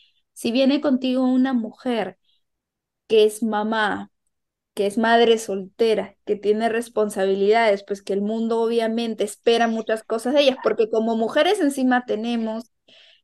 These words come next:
lo que la sociedad espera de nosotras, lo que pensamos que debe ser correcto, lo que una mamá responsable debe hacer. Entonces, salirte de, de tu trabajo o quitarle más tiempo a tus hijos para hacer un emprendimiento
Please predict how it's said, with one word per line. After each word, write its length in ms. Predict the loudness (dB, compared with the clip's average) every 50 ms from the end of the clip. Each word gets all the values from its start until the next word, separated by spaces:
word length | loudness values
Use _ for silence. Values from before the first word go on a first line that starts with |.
| _ _ _ _
lo 280 | 0 2 2 2 2 4
que 100 | 4 6
la 140 | 6 6 4
sociedad 560 | 2 -2 -4 0 0 2 4 4 4 4 2
espera 360 | 0 -2 -4 -4 -4 -2 -2
de 100 | -2 -4
nosotras, 420 | -4 -6 -6 -6 -4 -2 -2 -2 -2
lo 140 | -2 -4 -4
que 120 | -6 -6
pensamos 580 | -4 -4 -4 -2 0 2 2 4 2 2 0 0
que 120 | 0 -2
debe 200 | 0 -2 -4 -6 -6
ser 200 | -6 -8 -8 -4
correcto, 460 | -4 -2 -2 -2 -2 -4 -4 -2 -2
lo 160 | -2 -2 0
que 100 | 0 0
una 180 | 2 2 2 2
mamá 340 | 0 0 0 2 2 2 2
responsable 680 | 2 0 -4 -6 -8 -8 -6 -4 -4 -4 -2 -2 -2 -4
debe 300 | -4 -4 -2 -2 -2 -2
hacer. 500 | -4 -4 -4 -2 0 0 0 -2 -2 -6 -8
Entonces, 440 | -10 -8 -6 -4 -2 -2 -2 -4 _ _ -20 -20 -20 -20 _ _ _
salirte 920 | -16 -6 -2 0 2 2 2 2 2 2 0 0 -2 -2 0 2 2 0 0
de, 260 | 0 0 0 0 -2 -4
de 160 | -4 -4 -4
tu 180 | -2 -2 -4 -4
trabajo 880 | -2 -4 -2 -2 0 2 2 0 0 -2 -6 -4 -2 0 0 0 0 0
o 240 | 0 0 0 -2
quitarle 560 | -4 -10 -8 -4 0 2 2 2 2 2 0 0
más 280 | -2 -4 -6 -8 -8
tiempo 280 | -8 -6 -6 -4 -6 -6
a 80 | -6
tus 180 | -6 -6 -6 -6
hijos 220 | -8 -10 -10 -12 -14 _
para 200 | -6 -6 -4 -6
hacer 320 | -6 -6 -2 -2 0 0 0
un 180 | -2 -4 -4
emprendimiento 1080 | -6 -6 -6 -6 -6 -6 -6 -6 -6 -6 -6 -6 -6 -6 -6 -4 -4 -2 -2 -4 -4 -8